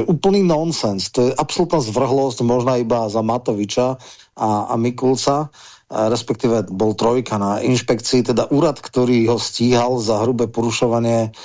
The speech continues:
procesných a rôznych predpisov, tak dostal sa do čela toho úradu jeden z tých Čurilovcov. E,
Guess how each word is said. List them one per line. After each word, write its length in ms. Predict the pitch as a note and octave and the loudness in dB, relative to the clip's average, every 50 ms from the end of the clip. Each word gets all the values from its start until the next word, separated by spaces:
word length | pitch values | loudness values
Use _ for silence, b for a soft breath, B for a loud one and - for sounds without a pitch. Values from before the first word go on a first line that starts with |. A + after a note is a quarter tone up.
| B B B B B B A2 A2 A2 A2 G#2+ G#2+ G#2+ G#2+ G#2+ G2+ G2+ G2+ G2+ - - | B B B B B B 0 2 2 2 2 2 2 0 0 -2 -4 -6 -8 -4 -2
procesných 640 | A#2+ B2 A#2+ - - A2+ - A#2+ B2 A#2+ A2+ G#2+ A#2+ | 0 0 0 0 -2 -2 0 0 2 2 2 2 2
a 240 | A2 A2 G#2+ G#2+ | 0 2 0 0
rôznych 400 | A2 A2+ A#2 A#2+ A#2+ A#2+ A2 A#2 | 0 0 0 0 0 0 -2 -2
predpisov, 720 | - A#2 A#2 A2+ - - A#2 - - B2+ B2 B2+ C3 A#2+ - | 0 -2 -2 -2 0 -2 -2 0 2 2 2 2 0 -2 -2
tak 240 | A#2 A2 A2+ - A#2+ G#2+ | -2 -4 -2 -2 -2 -2
dostal 400 | G2 G#2 B2+ A#2 - C3+ A#2+ G#2+ | 0 0 0 0 0 -2 -2 0
sa 160 | - B2 A#2 | 0 -2 -2
do 160 | G#2 G#2 A2 G#2+ | 0 -2 -4 -4
čela 320 | - - B2+ A#2+ A2+ G#2 | -2 0 0 0 0 0
toho 160 | A#2 A2 G#2+ | -2 -2 0
úradu 400 | A2 A2 A2+ A#2+ A#2 G#2 G#2+ A2 | 0 0 2 0 0 0 0 0
jeden 240 | A2 G2+ A2 A2+ G#2+ - B B B B B B B | 0 0 0 -2 -2 -4 B B B B B B B
z 40 | - - | -4 0
tých 160 | B2+ A2 - - | 0 0 0 0
Čurilovcov. 640 | - A#2 A2 A#2 A2 G2+ F#2+ F#2 F2 - - E2+ E2 | 0 2 2 2 2 0 -2 -6 -6 -8 -8 -8 -8
E, 40 | F2 | -8